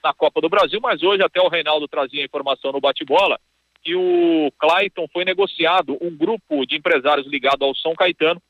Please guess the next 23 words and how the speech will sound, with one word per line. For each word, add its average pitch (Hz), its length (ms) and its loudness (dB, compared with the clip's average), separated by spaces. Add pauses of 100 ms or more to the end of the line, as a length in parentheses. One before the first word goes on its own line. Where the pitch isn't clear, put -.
(340)
adquiriu 165 640 0
os 147 240 -2
direitos 147 480 -2
econômicos 151 540 -2
do 139 180 0
jogador 156 420 0
junto 156 220 -6
ao 147 80 4
Botafogo, 208 640 0 (480)
pagando 156 340 -2
um 180 60 -2
milhão 160 300 0
e 180 40 -2
duzentos 160 560 -4
mil 160 200 2
reais. 151 360 2
Então, 226 160 -4
diante 165 360 -2
dessa 147 240 -2
situação, 170 520 0 (380)
acho 147 240 -2
muito 156 260 -10
difícil 151 540 -6